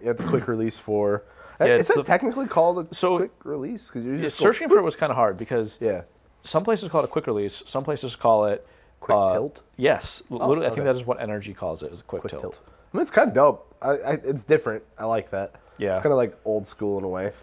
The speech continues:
Speaker 2: What I kinda liked about it is it has a lock on it that
Speaker 1: Yeah.
Speaker 2: comes in the box. So, oh, that was my stomach. What if the mic pick-,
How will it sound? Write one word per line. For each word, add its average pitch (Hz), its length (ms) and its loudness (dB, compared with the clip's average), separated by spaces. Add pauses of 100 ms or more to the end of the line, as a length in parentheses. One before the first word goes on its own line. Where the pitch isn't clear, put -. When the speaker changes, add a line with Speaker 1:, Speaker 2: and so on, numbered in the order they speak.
(120)
Speaker 2:
What 127 120 6
I 135 80 6
kinda 185 200 -2
liked 113 220 2
about 127 180 0
it 135 160 -4
is 110 240 0
it - 160 -12
has 104 180 -2
a 110 60 -4
lock 82 360 -6
on 131 180 -4
it 160 180 -6 (100)
that - 120 -2
Speaker 1:
Yeah. 82 60 -6
Speaker 2:
comes 104 220 -4
in 92 60 -6
the 98 80 -8
box. 85 400 -6 (300)
So, 110 440 0 (380)
oh, 85 60 -14
that 82 60 -10
was 110 120 -12
my - 80 -16
stomach. - 420 -18 (260)
What 98 100 -16
if 101 40 -20
the 107 160 -14
mic 87 140 -18
pick-, - 100 -20